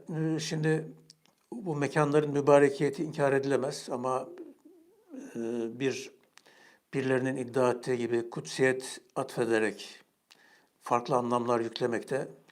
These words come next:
Risale-i Nur mesleğinde zaten yeri olan bir şey değildir. Şimdi bu gidişimizde gördüğümüz bir şey daha oldu. Önceki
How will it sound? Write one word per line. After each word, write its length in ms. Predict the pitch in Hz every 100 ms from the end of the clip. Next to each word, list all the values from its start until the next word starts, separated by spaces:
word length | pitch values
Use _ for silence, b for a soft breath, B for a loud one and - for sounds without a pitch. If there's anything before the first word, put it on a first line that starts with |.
| -
Risale-i 360 | - 120 117 113
Nur 80 |
mesleğinde 480 | 107 98 - 110 113
zaten 380 | 110 107 107 110
yeri 200 | 107 107
olan 280 | 104 104 98
bir 60 |
şey 200 | - 120
değildir. 420 | 113 101 85 - - _ _ _ _ - b b b b b b b b b b b b b
Şimdi 400 | - 214 190 180 - - -
bu 420 | 190 190 185 - 196 175
gidişimizde 840 | 165 - 165 165 151 175 175 -
gördüğümüz 580 | 185 160 156 160 160 156
bir 100 | 151
şey 240 | - 156
daha 200 | 147 143
oldu. 500 | 139 101 135 190 - - _ _ _ b b b b _ _ _ _ _ -
Önceki 760 | 139 139 151 160 156 147 -